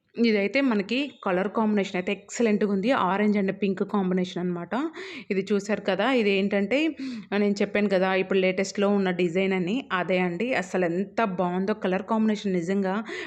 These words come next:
పింక్ లవర్స్ చాలామంది ఉంటారు కదా, కింద కామెంట్ సెక్షన్‌లో కామెంట్ చేయండి, ఈ శారీ నిజంగా ఎలా ఉంది అనేది.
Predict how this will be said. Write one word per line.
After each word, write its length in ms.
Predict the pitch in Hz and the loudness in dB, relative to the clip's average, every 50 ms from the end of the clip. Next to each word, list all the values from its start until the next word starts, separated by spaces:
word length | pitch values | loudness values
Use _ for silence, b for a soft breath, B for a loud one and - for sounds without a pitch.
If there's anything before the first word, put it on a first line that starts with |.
| B B | B B
పింక్ 260 | - 262 254 240 247 | 0 2 2 2 2
లవర్స్ 280 | 247 240 226 233 220 - 226 | 0 0 0 -2 -2 -2 -2
చాలామంది 440 | 190 180 185 190 202 208 202 202 | 0 0 0 0 2 2 2 2
ఉంటారు 280 | 196 185 185 180 175 175 - | 0 0 -2 -2 -4 -2 -4
కదా, 160 | 170 180 226 | -2 -2 -2
కింద 280 | 240 - 240 208 196 196 | -2 -2 -2 -2 -2 -2
కామెంట్ 520 | 190 190 185 185 175 180 196 196 185 - | -2 -2 -2 -2 -2 -2 -2 -2 -4 -4
సెక్షన్‌లో 320 | 202 185 190 - 190 190 190 | -6 -6 -4 -4 -4 -4 -4
కామెంట్ 400 | 185 185 175 175 185 185 185 185 185 | -4 -4 -4 -2 -2 -2 -2 -4 -4
చేయండి, 320 | 180 175 170 165 202 254 277 277 370 427 359 277 208 B | -4 -4 -4 -2 -2 -2 -4 -4 -8 -10 -10 -8 -4 B
ఈ 80 | 208 202 | -4 -2
శారీ 380 | 196 202 170 156 165 185 202 | -2 -2 -2 -2 0 0 0
నిజంగా 520 | 190 190 175 165 190 185 196 196 196 202 185 | 0 0 0 0 0 0 0 0 0 0 0
ఎలా 260 | 185 180 175 180 185 190 190 185 | 0 0 0 0 0 0 0 0
ఉంది 240 | 180 180 180 196 185 | 0 0 0 0 -2
అనేది. 400 | 175 170 170 170 165 175 220 | -2 -4 -6 -6 -4 -4 -4